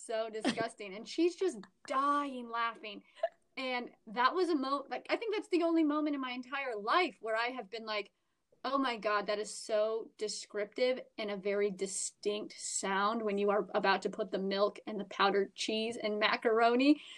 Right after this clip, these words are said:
Speaker 1: And it just
Speaker 2: Yeah.
Speaker 1: makes that, like, globby, suctiony noise.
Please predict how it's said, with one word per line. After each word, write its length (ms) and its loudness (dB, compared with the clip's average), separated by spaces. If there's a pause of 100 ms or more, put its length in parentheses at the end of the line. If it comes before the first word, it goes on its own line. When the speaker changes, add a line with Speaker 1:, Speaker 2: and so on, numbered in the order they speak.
(120)
Speaker 1:
And 100 6
it 100 4
just 180 2
Speaker 2:
Yeah. 400 12
Speaker 1:
makes 180 4
that, 240 6
like, 240 -4
globby, 800 2 (640)
suctiony 680 -8
noise. 540 -6